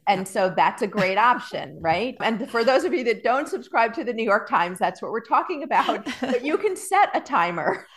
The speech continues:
Speaker 1: <laughs> to those activities. But what I really love to encourage people to do is to add to their cognitive workout something that makes you play against the clock.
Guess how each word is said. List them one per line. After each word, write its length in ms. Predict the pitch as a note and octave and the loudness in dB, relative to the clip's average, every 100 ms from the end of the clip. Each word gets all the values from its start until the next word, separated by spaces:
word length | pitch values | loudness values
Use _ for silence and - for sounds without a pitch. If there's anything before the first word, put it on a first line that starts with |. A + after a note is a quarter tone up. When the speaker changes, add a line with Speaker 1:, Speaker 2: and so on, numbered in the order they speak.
| - - | -16 -14
Speaker 1:
<laughs> 300 | - - - | -14 -16 -8
to 180 | - C4+ | -4 0
those 220 | B3 A#3 | 2 4
activities. 720 | A3 A3 - C#4 F#4+ G#3+ F#3 | 2 0 -4 -4 -4 -4 -6
But 300 | - G#3 - - | 2 0 0 -2
what 120 | B3 | 2
I 60 | C4 | 2
really 420 | B3 A#3+ C#4+ D#4+ | 2 0 0 0
love 200 | C#4+ B3 | 0 -2
to 100 | A#3+ | -4
encourage 440 | B3 A3 A3 G#3 - | -10 -6 -6 -6 -6
people 260 | G#3+ G#3 | -8 -6
to 80 | G3 | -6
do 300 | G3 C4 C4 | -6 -4 -4
is 220 | G3+ G3 - - | -4 -6 -10 -10
to 220 | A3 - _ | -10 -10 _
add 600 | G3+ G#3+ B3 A#3+ F#3+ F3 - | -2 2 2 2 0 -4 -10
to 160 | A#3 | -6
their 160 | G3+ F#3 | -2 -4
cognitive 640 | - - G3 G#3 F#3+ F#3+ | -4 0 0 0 -4 -4
workout 600 | G#3+ C4+ C4 F3 D#3+ D#3+ - _ _ _ _ _ | -4 -4 0 2 2 0 -10 _ _ _ _ _
something 720 | - - C#4 C#4 C#4 C#4 C4+ - | -4 0 0 -2 -4 -4 -8 -2
that 220 | G#3 G3 | 0 0
makes 460 | G3+ G3+ A3+ A#3 - | 0 -2 -2 -4 -12
you 60 | |
play 260 | A3 A3 F#3+ | -6 -2 0
against 320 | F3+ F3 E3 | 0 -4 -8
the 60 | D3+ | -12
clock. 340 | - - - | -2 -2 -2